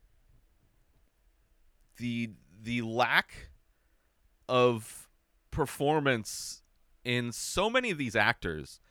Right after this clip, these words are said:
I don't know. It, it, it just, it, it definitely took me out of a movie that I was really enjoying. I love the premise. I love the way the story's being told. Um, but as far as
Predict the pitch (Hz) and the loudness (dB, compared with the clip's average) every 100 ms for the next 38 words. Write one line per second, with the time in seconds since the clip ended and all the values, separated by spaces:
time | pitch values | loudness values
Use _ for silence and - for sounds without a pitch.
0 | _ _ - 175 151 95 - 135 156 - | _ _ 4 6 6 4 2 2 2 0
1 | 151 131 147 156 185 131 156 147 143 _ | -8 -8 -8 0 0 0 0 0 0 _
2 | - 139 135 _ _ _ _ _ - - | 0 2 2 _ _ _ _ _ -12 6
3 | 175 - 151 123 110 98 95 _ _ _ | 6 6 2 4 4 2 -2 _ _ _
4 | _ _ - 208 190 147 151 156 123 - | _ _ 4 4 6 8 12 12 10 4
5 | 143 127 185 190 131 110 123 147 190 151 | 0 4 2 6 4 6 6 10 10 8
6 | 110 - 85 123 175 135 117 98 110 95 | 4 -4 -6 0 2 2 0 2 2 2
7 | 69 - _ _ _ _ _ 120 135 123 | -2 -12 _ _ _ _ _ 2 4 4
8 | 123 - 156 151 139 - - 127 131 123 | 2 6 6 8 4 0 0 2 6 4
9 | 110 117 113 123 131 131 127 117 - 123 | 4 0 6 8 8 8 4 0 0 2
10 | 117 - 120 107 - 120 113 110 107 - | 2 2 -2 -2 -2 2 4 4 2 -8
11 | _ _ _ _ - 98 101 95 87 80 | _ _ _ _ 0 4 6 4 2 -2
12 | 69 _ _ _ _ _ _ _ _ _ | -16 _ _ _ _ _ _ _ _ _
13 | _ 107 135 135 127 170 175 151 135 110 | _ -2 4 4 4 8 10 12 10 4